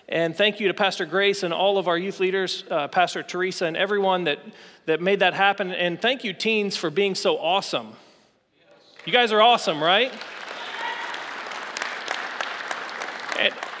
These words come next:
and then yesterday was the last regular season day of Upward basketball that's run for the last eight weeks, and that's been just amazing. Dennis, thank you for your leadership. Thank you to everyone that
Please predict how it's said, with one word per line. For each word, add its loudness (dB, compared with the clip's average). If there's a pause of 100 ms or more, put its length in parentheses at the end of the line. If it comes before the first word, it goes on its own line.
(140)
and 8
then 8
yesterday 4
was 4
the 4
last 4
regular 2
season -2
day 6
of 0
Upward 2
basketball 2
that's -6
run 2
for -4
the -2
last 4
eight 0
weeks, -4
and -6
that's 0
been 0
just -6
amazing. 0
Dennis, 0
thank 2
you -6
for -4
your 0
leadership. -2
Thank 0
you 0
to 4
everyone 2
that -2